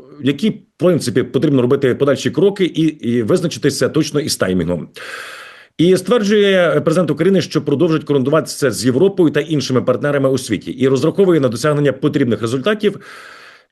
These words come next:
Також, е, подякував усім, хто, е, залишається союзником України, знаходиться, е, поруч. Щодо учасників делегації, а нагадаю, що її очолював Андрій Єрмак, керівник Офісу президента, то паралельно сьогодні з'явилися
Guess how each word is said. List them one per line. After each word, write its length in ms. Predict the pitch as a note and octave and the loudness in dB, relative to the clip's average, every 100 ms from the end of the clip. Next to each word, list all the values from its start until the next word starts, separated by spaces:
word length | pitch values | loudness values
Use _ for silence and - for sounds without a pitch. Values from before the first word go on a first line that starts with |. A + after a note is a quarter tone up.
| - | -6
Також, 500 | D3+ - A3+ - - _ - | -6 0 0 0 -6 _ -2
е, 680 | C#3 D3 C#3+ C3+ B2 A2+ G#2+ F#3 | 2 4 4 4 4 2 -2 0
подякував 440 | D#3+ D3+ C3+ A#2+ | 0 0 2 0
усім, 340 | B2 - A3 | 0 0 -2
хто, 500 | - - D#3+ F#3 G3+ G#3 - | -2 -4 0 2 0 -6 -6
е, 320 | G#2 G#2+ G2+ | 0 2 2
залишається 540 | F#2+ C3+ B2+ F#3 E3+ C3+ | 2 0 2 0 0 -2
союзником 720 | - C#3 C3+ D3+ E3 F3+ D#3+ - - - | 0 0 0 0 -2 -2 -2 -8 -20 -12
України, 600 | A2 B2+ C#3 B2+ C#3 F3+ | -4 -2 0 0 2 2
знаходиться, 600 | A#2 - C#3 B2 - A#2+ - - A2+ | 0 0 0 0 0 -2 -4 -6 -2
е, 60 | |
поруч. 440 | A2 A#2+ F2 E2 F#2 - - - - | 0 0 -2 -2 -6 -8 -16 -20 -16
Щодо 420 | - - C4 G#3 | -10 0 2 4
учасників 540 | G3 F#3 F#3 E3+ B2+ A2+ | 2 2 0 0 0 2
делегації, 800 | C3 A2+ G#2+ E3 - F#3+ F#3+ F#3 | 4 4 2 -2 -2 0 0 0
а 80 | B2+ | 0
нагадаю, 360 | B2+ C3 C#3 B2 | 2 2 2 0
що 200 | - C#3+ | 0 2
її 220 | C3 C3+ | 4 2
очолював 460 | G#2+ B2+ A2+ A2 A#2+ | 2 0 0 0 -2
Андрій 420 | A2+ B2 F#2 - | -2 -2 -4 -6
Єрмак, 640 | F#2 A2+ G#2+ G#2 G#2 D3 G#2+ | -2 0 0 0 -2 -4 -2
керівник 360 | B2+ B2+ B2 | 0 2 2
Офісу 280 | B2+ G#2+ G#2+ | -2 -2 -4
президента, 500 | A2 G#2+ C#3+ G3+ G3 | 0 0 2 0 -2
то 300 | F#3+ F#3 E3 | 0 0 0
паралельно 440 | D#3+ D3 F#3+ A3 F3 | 0 0 0 0 -2
сьогодні 320 | D#3 C#3+ A#2 | -2 -2 0
з'явилися 640 | G#2+ C#3 C3 G2+ A2+ | 0 2 0 2 0